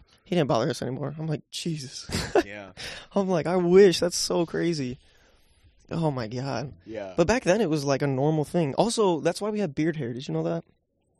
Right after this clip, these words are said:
Speaker 2: Hmm.
Speaker 1: Scientists think that men developed beard hair because of the fact that it provides cushion in hand-to-hand combat.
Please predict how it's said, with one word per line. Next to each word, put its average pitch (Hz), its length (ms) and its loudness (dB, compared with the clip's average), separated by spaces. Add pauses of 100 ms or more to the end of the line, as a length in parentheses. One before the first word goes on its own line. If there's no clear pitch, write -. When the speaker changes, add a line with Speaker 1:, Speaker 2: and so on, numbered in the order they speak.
(100)
Speaker 2:
Hmm. 139 40 -16
Speaker 1:
Scientists 175 400 2
think 175 160 -2
that 156 240 2
men 143 340 2
developed 151 480 0
beard 147 240 0
hair 123 280 -4 (400)
because 156 340 0
of 151 60 0
the 151 80 0
fact 147 300 0
that 139 100 0
it - 160 -4
provides 143 500 -2
cushion 139 640 -4
in 131 280 -2
hand-to-hand 139 420 -2
combat. 139 360 -8